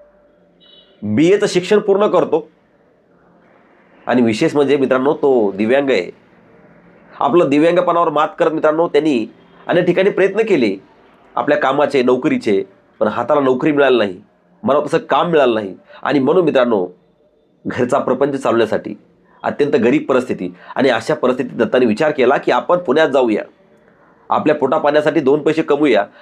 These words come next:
आणि त्यातून परिवारासुद्धा धकेल. आणि म्हणून मित्रांनो, दत्ता पुण्यामध्ये आला. पुण्यामध्ये आल्यानंतर त्यांनी इकडे तिकडे पाहिलं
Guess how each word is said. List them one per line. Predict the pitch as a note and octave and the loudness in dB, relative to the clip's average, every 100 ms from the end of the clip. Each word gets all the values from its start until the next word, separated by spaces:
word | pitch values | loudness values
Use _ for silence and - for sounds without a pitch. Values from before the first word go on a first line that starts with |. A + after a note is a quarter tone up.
| - | -6
आणि | A#2+ | -4
त्यातून | C3 C#3 C3+ C#3 | 0 -2 -2 -2
परिवारासुद्धा | A#2 C3+ C#3 C3+ B2 A#2 | 2 4 2 0 -2 -4
धकेल. | G#2+ F#2+ - _ _ _ _ _ - | -4 -8 -10 _ _ _ _ _ -8
आणि | - G3 | -2 0
म्हणून | F#3 A3 | 2 2
मित्रांनो, | G3+ A3 A3 | 2 0 0
दत्ता | F#3+ F3+ - | 0 -2 -2
पुण्यामध्ये | E3 F#3+ A3+ A#3 | 0 2 2 2
आला. | G#3+ D3+ - _ _ _ _ _ _ - | 2 0 -6 _ _ _ _ _ _ -2
पुण्यामध्ये | D3+ G#3+ G#3+ A#3 | 2 2 2 2
आल्यानंतर | F#3+ G#3+ G3+ G#3 | 2 2 0 -2
त्यांनी | A3 A3 | 0 -2
इकडे | G#3+ G#3+ | 0 -2
तिकडे | A3+ A3+ | 0 -2
पाहिलं | F3+ G3 G3+ A#2+ | 0 0 2 0